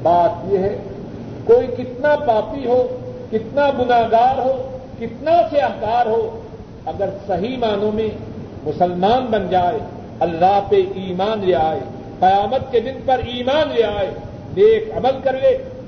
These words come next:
اللہ اس کے گناہوں کو مٹا دیں گے۔ اس کے لیے اللہ کے ہاں اجر و ثواب ہے، نہ اس پہ ڈر ہے اور نہ وہ غم پائے گا۔ وآخر دعوانا ان الحمد للہ رب العالمین۔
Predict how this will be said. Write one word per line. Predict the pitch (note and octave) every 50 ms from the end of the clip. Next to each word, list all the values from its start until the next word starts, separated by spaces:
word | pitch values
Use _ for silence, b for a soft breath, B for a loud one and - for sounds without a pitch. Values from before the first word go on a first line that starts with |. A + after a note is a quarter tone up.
| - -
اللہ | F3 F3 F3 E3+ E3+ F3
اس | E3+ D#3+ D3+ C#3+ - - -
کے | F3 D#3+ D3 B2+ C#3+
گناہوں | D#3+ D#3+ F#3 F#3+ F#3+ F3+ G3 G3
کو | - - B3+ B3 A#3 G3+
مٹا | G3 - F#3 F3+ F#3+ A3+ B3
دیں | C4 C4 C4+ C4+
گے۔ | C#4 C4 - - - - - - - - - - -
اس | - - - - -
کے | G#3+ G#3+
لیے | G#3 G#3+ G#3 G3 F#3+ -
اللہ | - E3 E3+ E3 E3+ F#3 G3 G3+ F#3+ -
کے | G#3 F3+
ہاں | F3+ G3+
اجر | F3+ E3 E3 E3 F3+
و | F3 - -
ثواب | F3+ F3 G3+ A3+ B3 B3 A#3+
ہے، | G#3+ A#3+ - - - - - - - - - - D#3+
نہ | G3
اس | A#3+ C4+ B3+ - -
پہ | A3 F#3+ F3
ڈر | G3 G3 F3+ -
ہے | F3 F3+ E3+ - - - - - - - -
اور | E3+ E3+ D3 C#3+
نہ | D3+ F#3
وہ | G#3+ G3+ F3+ D#3+
غم | D#3 E3 D#3+ - -
پائے | D3 C#3+ C#3 C#3 C#3 C#3
گا۔ | D3 C#3 - - - - - - - -
وآخر | D3+ - - F3 E3+ E3+ D#3+ D#3 - D#3 C#3+ C#3 - -
دعوانا | C#3+ C#3 B2+ B2+ C#3 D#3 E3+ E3+ E3+ E3 E3+ F3 E3+ - - - - - - - D#3+
ان | E3
الحمد | D3 - - - - - - - -
للہ | C3+ C3 C3 B2+ A#2+ C3+ D#3 E3 D#3 D3 E3 B3
رب | A#3 - -
العالمین۔ | B2+ B2 A#2 G#2+ G#2+ A2+ A2+ - -